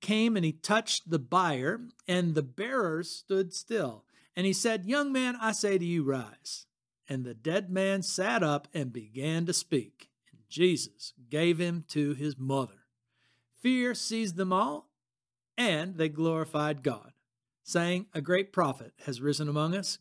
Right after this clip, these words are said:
God has visited his people." And this report about him spread throughout the whole Judea, um, and the surrounding country. Bam, end, end of the story. There's our passage, man, and there is some, you know,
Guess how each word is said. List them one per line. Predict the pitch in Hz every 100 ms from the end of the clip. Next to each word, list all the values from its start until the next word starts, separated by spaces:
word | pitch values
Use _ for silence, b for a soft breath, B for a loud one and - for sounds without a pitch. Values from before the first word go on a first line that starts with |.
| 123
God | 175 160 117 - _ _ _ _ _ _ -
has | 160 139 123
visited | 165 170 123 - - _ _
his | 131 -
people." | 165 143 - _ _ b b b b 190
And | 196
this | 233
report | 226 - - 294 220 190
about | 190 185 165
him | 185 160
spread | - - 220 180 151
throughout | 196 180
the | 170
whole | 151 202
Judea, | 151 160 139 190 165 139 147 226 - -
um, | 160 147 -
and | 180 160
the | 147
surrounding | 160 151 151 139 135 131 _
country. | - 151 131 - - _ _ _ -
Bam, | 156 143 147
end, | 165 - -
end | 185
of | 147
the | 135
story. | - 165 120 _ b b
There's | 214 247
our | 247
passage, | - 240 254 175 135 165
man, | 160 165 -
and | 165 165
there | 208 226 202
is | 190 196 - b b
some, | - - 202 170 160 165 _ _ _ _ -
you | 170
know, | 151 123